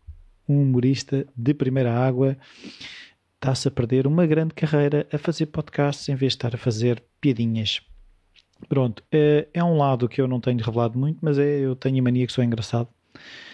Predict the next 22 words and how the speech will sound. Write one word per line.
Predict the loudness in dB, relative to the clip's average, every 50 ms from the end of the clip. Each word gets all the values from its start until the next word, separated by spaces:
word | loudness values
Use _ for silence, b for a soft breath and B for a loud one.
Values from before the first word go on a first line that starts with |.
| B B B B B _ -6
E | -4 -4 -2 -2 -2 0 0 0 0 0 -2 -4
ficam | -4 -6 -2 0 0
já | 0 2 2 2 2
a |
conhecer | 2 0 0 0 0 0 0 2 2 2 0 -4 -12 -14 -6 -2
mais | 0 2 2 2 2 2
esse | 0 0 0 -2 -2
lado | 0 2 2 2 0 0 -2 -4
do | -4 -2 -2 0 0 0 0
Rui | -2 -6 -6 -2 0 0 0
Branco. | 2 0 0 2 0 0 -2 -4 -6 -4 -4 -4 -4 -4 -6 -8 -12 _ _ _ B B B B B B B B B B B B _
Por | -2 0 2 2
isso, | 4 2 2 0 -2 -4 0 2 2 4 4 2 0 -2 _ 0
eh, | 2 4 4 4 2 0
se | -2 -2
quiserem | 0 0 2 4 4 2 2 2 -2 -2
conhecer | -2 0 0 0 0 0 0 2 2 2 2 2 0
mais | 2 2 2 2 2 2 2
lados | 2 2 2 2 0 0 -2
do | -2 -2
Rui | 0 0 0 0
Branco, | 2 0 0 0 -2 -2 -6 -8